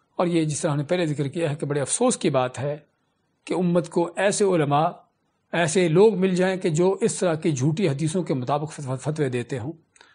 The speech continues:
तो खैर, कहने का मकसद कि इस्लाम के अंदर कुरान और सुन्नत की रोशनी में क़ज़ाए उम्र का, क़ज़ाए उम्री के हवाले से कोई ऐसी चीज़ नहीं है, बेबुनियाद चीज़ है, झूठ है, अल्लाह के नबी की सुन्नत नहीं है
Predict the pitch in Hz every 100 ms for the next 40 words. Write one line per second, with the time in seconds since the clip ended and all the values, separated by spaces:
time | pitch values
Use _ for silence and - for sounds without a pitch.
0 | _ _ _ - 190 156 - 165 175 -
1 | 226 226 180 143 - 220 - _ _ _
2 | - 185 180 - 175 208 233 185 185 180
3 | 170 175 170 180 175 202 262 254 - 180
4 | 165 - 185 170 165 143 156 156 156 156
5 | 175 175 160 160 160 156 170 170 143 143
6 | 160 160 156 247 202 160 156 156 127 110
7 | 135 95 _ - - _ _ _ - 151
8 | 143 143 156 196 - 208 180 190 135 139
9 | 208 156 208 208 156 151 147 143 147 143
10 | 143 143 147 208 220 220